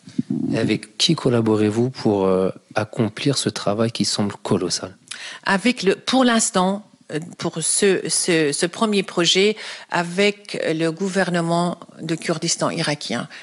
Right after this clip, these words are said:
Speaker 2: qui va pas dépendre de, des politiques de nos pays, mais par contre, j'espère que nous aurons l'aide,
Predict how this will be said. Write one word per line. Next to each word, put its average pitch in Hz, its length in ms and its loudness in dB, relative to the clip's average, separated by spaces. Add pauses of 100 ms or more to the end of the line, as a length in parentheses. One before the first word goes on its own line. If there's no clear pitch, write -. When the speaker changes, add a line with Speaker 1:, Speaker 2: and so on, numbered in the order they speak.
(140)
Speaker 2:
qui - 160 -6
va 151 160 0
pas 190 240 0
dépendre 190 680 2
de, 147 220 2
des 143 180 2
politiques 170 600 0
de 160 120 4
nos 151 120 6
pays, 170 380 2 (300)
mais 185 180 4
par 147 300 0
contre, 247 440 2 (240)
j'espère - 760 2
que 190 80 0
nous 165 280 0
aurons 175 300 2
l'aide, 170 540 2